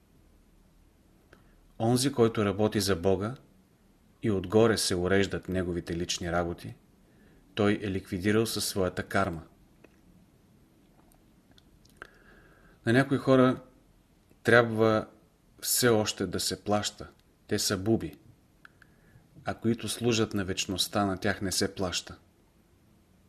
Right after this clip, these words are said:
В новата култура другояче ще се организира светът. Представете си, че ще отидете при един хлебар и ще му кажете: „Любезни приятелю“, и той ще ви даде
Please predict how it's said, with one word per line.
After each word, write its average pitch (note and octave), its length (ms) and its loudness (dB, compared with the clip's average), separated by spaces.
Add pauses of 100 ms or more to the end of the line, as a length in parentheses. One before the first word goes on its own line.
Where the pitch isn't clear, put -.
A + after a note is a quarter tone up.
(1160)
В - 80 -20
новата C#3 440 4
култура A2+ 440 2
другояче A2+ 600 4
ще - 180 -6
се - 140 -2
организира F#2 560 0
светът. - 600 -8 (880)
Представете A2+ 600 2
си, - 200 -4
че A2 140 -4
ще - 180 -4
отидете A2 500 0
при G2 120 0
един G2 240 0
хлебар F#2+ 380 0
и F#2+ 40 -2
ще - 180 -8
му F2 140 -6
кажете: E2+ 520 -4 (460)
„Любезни G#2+ 500 2
приятелю“, F#2+ 540 0 (880)
и A2 100 -6
той A2 260 2
ще A#2 220 -2
ви G2+ 100 0
даде G2 420 -2